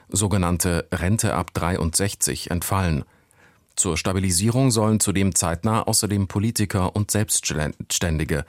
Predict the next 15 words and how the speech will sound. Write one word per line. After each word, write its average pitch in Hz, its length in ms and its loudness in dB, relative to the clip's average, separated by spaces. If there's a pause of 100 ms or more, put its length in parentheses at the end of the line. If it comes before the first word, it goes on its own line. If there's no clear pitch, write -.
(360)
in 95 120 0
die 92 80 4
Rentenkasse 80 720 -2
einzahlen. 71 420 -4 (2750)
Die 107 180 4
Steuereinnahmen 101 800 4
von 87 300 2
Bund 92 240 0
und 82 180 0
Ländern 76 480 0
sind 82 260 0
im 90 160 0
Mai 85 300 2
deutlich 87 540 -2
gestiegen. 90 500 -2